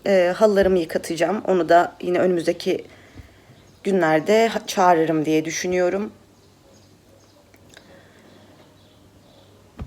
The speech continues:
Böyle yani. Üf, yani taşınmanın en güzel tarafı evdeki her şey elinizden geçiyor. Yani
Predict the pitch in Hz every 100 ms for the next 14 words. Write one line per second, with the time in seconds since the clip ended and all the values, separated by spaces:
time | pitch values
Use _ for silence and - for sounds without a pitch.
0 | - 311 330 269 240 214 202 196 202 214
1 | - - - 208 233 202 254 247 262 262
2 | 254 254 - 254 247 208 202 202 190 208
3 | 190 - 226 294 - - - - - -
4 | 247 233 233 - 262 302 277 - 339 -
5 | 202 208 165 160 156 127 - - - 170
6 | 180 165 156